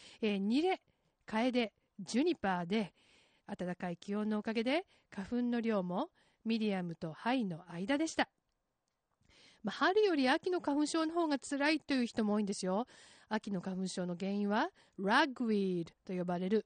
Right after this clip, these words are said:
ブタクサ、ヘイフィーバーなんて呼ばれたりもします。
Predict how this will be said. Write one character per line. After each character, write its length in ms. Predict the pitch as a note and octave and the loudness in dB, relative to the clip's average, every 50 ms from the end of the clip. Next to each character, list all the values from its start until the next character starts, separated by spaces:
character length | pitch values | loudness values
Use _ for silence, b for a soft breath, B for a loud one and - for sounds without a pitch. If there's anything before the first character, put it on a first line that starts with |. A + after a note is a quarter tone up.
| _ _ | _ _
ブ 100 | - D#3+ | -10 -10
タ 220 | D#3+ - - B3 C#4 | -8 -8 -8 -8 -6
ク 100 | - - | -4 -4
サ、 240 | - - B3+ A#3+ - _ _ b b b b b b b b b b | -2 0 0 -2 -2 _ _ b b b b b b b b b b
ヘ 240 | b - B3 D#4+ F#4 | b 0 2 2 2
イ 20 | |
フ 80 | F4+ - - | 2 2 2
ィ 60 | D4+ D4 | 2 4
ー 60 | B3+ | 4
バ 260 | A3+ A3 G#3 G3 F#3 | 4 4 4 4 2
ー 20 | |
な 160 | F#3 F#3+ F#3+ F#3 | 0 -2 -2 -2
ん 60 | F#3 | -2
て 180 | - B3+ C4 | 0 0 0
呼 100 | A3 G3+ | 0 0
ば 120 | F#3 F#3 F3+ | -2 -2 -2
れ 80 | F3+ | -2
た 100 | - G3+ | -2 -2
り 80 | G3 G#3 | -2 0
も 100 | G3+ A3+ | 0 0
し 120 | A3 - | -2 -2
ま 100 | F#3 F3+ | -6 -8
す。 220 | - - - - | -8 -8 -12 -14